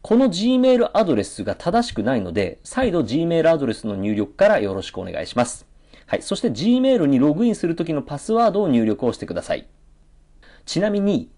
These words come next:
隣の目玉マークをクリックすると、パスワードが表示されて確認できます。はい。そして、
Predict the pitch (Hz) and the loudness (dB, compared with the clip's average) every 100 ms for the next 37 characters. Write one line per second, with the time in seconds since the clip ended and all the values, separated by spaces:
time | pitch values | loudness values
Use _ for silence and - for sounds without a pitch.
0 | _ - _ - 156 180 220 220 233 123 | _ -20 _ -4 2 4 6 6 4 4
1 | - _ _ _ 113 160 226 214 214 120 | -2 _ _ _ 2 4 4 2 2 0
2 | - - - _ - - - 123 - - | -2 -8 -8 _ -2 0 0 0 -2 -10
3 | 90 85 156 - - _ - - - 165 | -6 0 0 0 -10 _ -20 -8 -4 -2
4 | 233 240 143 90 - 101 92 101 92 - | 2 4 2 0 -4 -6 -4 -2 -2 2
5 | 135 - _ _ - 139 160 143 120 107 | 0 -2 _ _ -10 -4 -2 0 -2 -4
6 | - - - _ _ _ _ _ - 208 | -8 -16 -20 _ _ _ _ _ -4 -4
7 | - - - - - - 196 269 247 | -4 -10 -20 -20 -12 -8 -2 0 -2